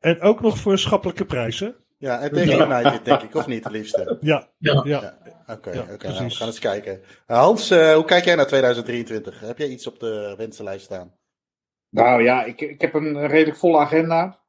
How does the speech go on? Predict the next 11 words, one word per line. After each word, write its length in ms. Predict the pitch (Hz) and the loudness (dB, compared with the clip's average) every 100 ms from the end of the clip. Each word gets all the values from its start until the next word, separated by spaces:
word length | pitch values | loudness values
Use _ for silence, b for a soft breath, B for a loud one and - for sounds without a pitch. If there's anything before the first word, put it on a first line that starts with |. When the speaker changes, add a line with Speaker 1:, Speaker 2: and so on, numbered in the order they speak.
| _ _ | _ _
Speaker 4:
Dus 120 | 117 | -4
ik 100 | 127 | -2
heb 120 | 131 | 0
nou 160 | 143 135 | 4 4
heel 140 | 160 | 2
concreet, 520 | 147 135 151 165 165 | -2 -8 0 2 2
heb 160 | 151 151 | -2 -6
ik, 140 | 143 | -10
eh, 580 | - 147 143 139 139 139 139 _ _ _ _ _ | -6 -4 -2 0 0 -2 -6 _ _ _ _ _
heb 160 | - 76 | -10 -10
ik, 180 | - | -10